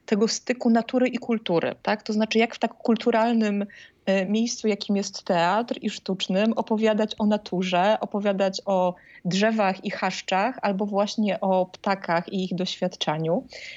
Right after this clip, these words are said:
No i, e, teraz ta natura jest czymś, co nam zabrano, tak? Co nam zabrał wirus, ale też co nam zabrały bardzo obostrzające, wprowadzone, em, dwa tygodnie temu, e, przepisy zamykające parki i zamykające lasy. Nigdy nie sądziłam,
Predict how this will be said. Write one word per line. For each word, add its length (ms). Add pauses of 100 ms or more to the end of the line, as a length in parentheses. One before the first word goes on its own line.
(120)
No 100
i, 300
e, 100
teraz 380
ta 100
natura 480
jest 380
czymś, 380 (120)
co 140
nam 220
zabrano, 600
tak? 220
Co 120
nam 160
zabrał 540
wirus, 600 (360)
ale 220
też 200
co 160
nam 240
zabrały 460
bardzo 420
obostrzające, 1000
wprowadzone, 920
em, 360 (380)
dwa 140
tygodnie 420
temu, 500
e, 180
przepisy 520
zamykające 640
parki 460
i 40
zamykające 680
lasy. 600
Nigdy 220
nie 120
sądziłam, 500